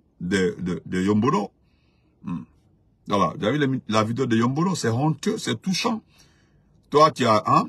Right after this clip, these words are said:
tu as dirigé un département en sortant les antés du « wow, faut rentrer ». C'est honteux quand tu, hein, tu n'es plus fonctionnaire. C'est terminé.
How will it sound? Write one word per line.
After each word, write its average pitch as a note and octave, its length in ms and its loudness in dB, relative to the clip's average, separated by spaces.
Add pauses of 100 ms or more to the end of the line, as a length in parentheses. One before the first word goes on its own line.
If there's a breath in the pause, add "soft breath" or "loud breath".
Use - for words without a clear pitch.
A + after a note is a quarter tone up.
(140)
tu B2 100 -2
as A2 100 4
dirigé C3+ 380 2
un C#3 60 2
département A#2+ 800 -2
en A2 140 2
sortant B2 340 -2
les G#2+ 220 0
antés A2+ 340 -2 (220 soft breath)
du « A2+ 80 0
wow, C3 760 6
faut C#3 180 -2
rentrer ». A2 520 0 (1700)
C'est - 160 0
honteux F#3 440 0 (260)
quand D#3 180 0
tu, B2+ 200 -4
hein, C#3+ 440 2
tu C3+ 100 -2
n'es C3+ 140 2
plus F3 240 -2
fonctionnaire. B2 500 -2 (300 loud breath)
C'est - 220 -6
terminé. D#3+ 500 -2